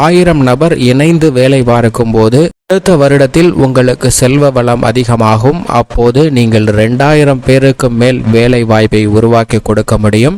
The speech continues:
இதுபோன்றுதான் வணிக கட்டமைப்பு வளர்ச்சி அடைகிறது என்பதுதான் யதார்த்தமான உண்மையாக பார்க்கப்படுகிறது. மேலும் ஒரு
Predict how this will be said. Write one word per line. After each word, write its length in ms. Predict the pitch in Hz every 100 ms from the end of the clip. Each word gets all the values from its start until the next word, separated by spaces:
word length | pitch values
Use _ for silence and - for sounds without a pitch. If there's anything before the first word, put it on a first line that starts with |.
| 208
இதுபோன்றுதான் 720 | - 190 190 170 143 143 156 - _ -
வணிக 400 | 160 190 151 180 -
கட்டமைப்பு 640 | 127 - 151 135 120 123 - _ _ -
வளர்ச்சி 340 | 151 156 170
அடைகிறது 600 | 135 123 135 139 131 127 127
என்பதுதான் 600 | 110 113 113 113 123 147
யதார்த்தமான 760 | 139 110 120 123 127 120 120 127
உண்மையாக 600 | 107 107 110 107 107 113 110
பார்க்கப்படுகிறது. 840 | 104 107 104 104 104 104 107 110 156 -
மேலும் 380 | - 180 196 196
ஒரு 220 | 156 135